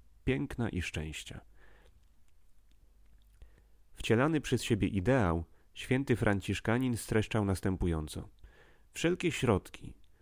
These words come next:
wszelkie najnowsze wynalazki w maszynach czy systemach pracy niechaj najsamprzód posłużą sprawie uświęcenia dusz przez Niepokalaną.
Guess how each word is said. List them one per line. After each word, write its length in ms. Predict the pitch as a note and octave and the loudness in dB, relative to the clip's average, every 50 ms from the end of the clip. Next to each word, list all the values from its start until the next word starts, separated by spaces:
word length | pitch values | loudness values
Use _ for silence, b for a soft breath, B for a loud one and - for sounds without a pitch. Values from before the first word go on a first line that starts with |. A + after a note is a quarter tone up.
| - - - - _ | -20 -20 -20 -20 _
wszelkie 600 | - - - D3 C#3+ C#3 - - C#3+ B2 A#2 G#2 G#2 - - - | -12 0 2 2 2 2 0 2 2 2 2 0 -4 -12 -6 0
najnowsze 500 | G#2 G#2+ G#2 G#2 A2+ C3 A#2 - B2+ A2+ | 4 6 6 6 6 4 2 4 4 6
wynalazki 760 | G2+ G#2+ G2 G2 F#2 F#2+ G#2 A2+ A2+ - - - A#2+ A#2 A2+ | 8 8 8 8 6 6 6 4 2 0 -6 -4 -2 -2 -2
w 160 | G#2+ G#2 F#2 | -2 -2 0
maszynach 600 | G2 F#2 F2+ F2 - - C3 C3+ C3+ B2+ A#2 - | 2 2 2 2 2 0 0 2 2 0 0 -2
czy 200 | - - G2+ F#2 | -2 0 0 0
systemach 520 | F2 - G2+ - - A2 G2+ F#2 F2+ F2 - | 2 0 -2 0 0 0 2 2 2 0 0
pracy 460 | - G#2 A2 A#2 - - - C3 B2+ B B B B B B B B | 0 2 2 2 0 0 -2 -2 -2 B B B B B B B B
niechaj 360 | - G#2+ A2+ G#2+ - A2 G#2 G2 | 0 0 0 2 0 0 0 2
najsamprzód 680 | G2 F#2+ F#2 F2+ - - C#3 C#3 C3+ - - B2+ - | 2 2 0 2 0 0 0 0 -2 -2 -4 -4 -2
posłużą 560 | - - F#2+ - A2+ A2+ G#2+ A2+ A#2 A#2 A2 b b b b b b | -2 -4 -2 0 0 0 2 2 2 2 0 b b b b b b
sprawie 420 | b - - - D#3 D3+ C#3+ C#3+ - | b -10 0 0 2 2 2 0 0
uświęcenia 680 | - - - - - G2+ F#2+ - A2 G#2+ G#2+ G2+ G2+ | 0 -4 0 0 0 0 2 2 2 4 4 2 2
dusz 260 | G2 F#2+ A#2 A2+ - - | 2 2 0 0 0 -6
przez 260 | - - G2 F2+ E2+ | -2 0 0 2 2
Niepokalaną. 720 | G2 F#2+ F2 - F#2 - F#2 E2 D#2 D#2 D#2 D#2+ D#2+ D2+ | 2 0 2 0 0 2 2 0 0 0 -4 -8 -10 -10